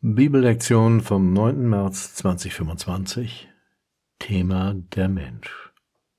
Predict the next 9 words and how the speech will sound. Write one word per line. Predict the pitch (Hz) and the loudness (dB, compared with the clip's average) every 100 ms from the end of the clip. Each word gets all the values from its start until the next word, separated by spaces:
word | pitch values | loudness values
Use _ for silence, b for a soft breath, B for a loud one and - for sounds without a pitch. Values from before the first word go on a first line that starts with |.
| _ _ _ _ _ _ _ _ _ _ _ _ _ _ _ _ _ | _ _ _ _ _ _ _ _ _ _ _ _ _ _ _ _ _
Hier | - 135 | 0 2
folgen | 143 120 107 101 98 | 2 2 2 2 0
die | 90 90 | 0 0
entsprechenden | 82 87 - 92 - 95 90 | -2 -6 -6 -6 -4 -4 -4
Stellen | - 98 101 120 139 | -4 -2 0 0 0
aus | 101 104 - | -4 -6 -10
Wissenschaft | - 85 85 98 95 - 104 - - | -12 -12 -10 -10 -10 -10 -12 -12 -14
und | - - | -14 -10
Gesundheit | 82 76 85 95 - 113 - | -10 -6 -4 -4 -2 -2 -4